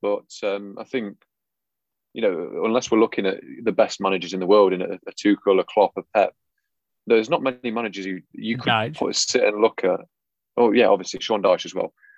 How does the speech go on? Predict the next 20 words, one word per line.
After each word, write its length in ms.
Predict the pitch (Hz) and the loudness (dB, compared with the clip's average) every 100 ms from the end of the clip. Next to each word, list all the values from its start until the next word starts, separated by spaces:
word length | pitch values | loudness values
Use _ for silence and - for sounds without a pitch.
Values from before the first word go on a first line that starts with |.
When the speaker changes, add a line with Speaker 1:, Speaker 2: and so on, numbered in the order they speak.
| _ - | _ 0
Speaker 1:
Um, 460 | 101 92 92 92 - _ _ - | 4 4 2 -8 -14 _ _ -4
but, 160 | 98 - | -4 2
uh, 320 | 104 98 98 - - _ - | 6 6 6 2 -4 _ 0
yeah, 160 | 123 101 | 4 6
I 20 | |
don't 140 | 127 | 4
think 120 | 139 | 0
there's 140 | 120 - | -6 -6
too 160 | 135 | -2
many 160 | 120 107 | -2 -2
managers 360 | 107 104 98 101 | -4 -6 -4 0
outside 440 | 101 - 101 95 | -2 -2 -2 0
of, 120 | 90 - | -2 -8
you 80 | - | -10
know, 120 | 101 | -8
the, 160 | 90 98 | -2 -2
the 120 | 101 | -2
real 240 | 92 107 98 | 2 2 2
elite 320 | 98 104 - _ _ | 0 -4 -8 _ _
group 300 | - 107 98 | -4 -2 -2